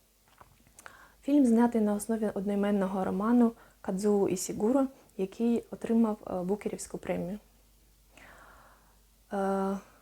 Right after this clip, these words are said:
фільм розповідає історію відносин дворецького, якого грає Ентоні Гопкінс, та економки, яку грає Емма Томпсон. Нарешті десятий фільм. Е, це романтична комедія дві тисячі дев'ятого року, е, "Як усе заплутано".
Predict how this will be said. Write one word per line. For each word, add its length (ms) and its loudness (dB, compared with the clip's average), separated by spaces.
фільм 180 2
розповідає 600 0
історію 420 -2
відносин 540 -4
дворецького, 600 -2
якого 380 -2
грає 340 -4
Ентоні 300 -4
Гопкінс, 560 -8
та 140 4
економки, 500 0
яку 260 -10
грає 360 -4
Емма 260 -4
Томпсон. 460 -12
Нарешті 340 0
десятий 440 -4
фільм. 340 0
Е, 200 -4
це 140 2
романтична 560 0
комедія 580 0
дві 140 -6
тисячі 380 -8
дев'ятого 560 -4
року, 360 -2
е, 120 -4
"Як 180 -2
усе 200 -4
заплутано". 580 -4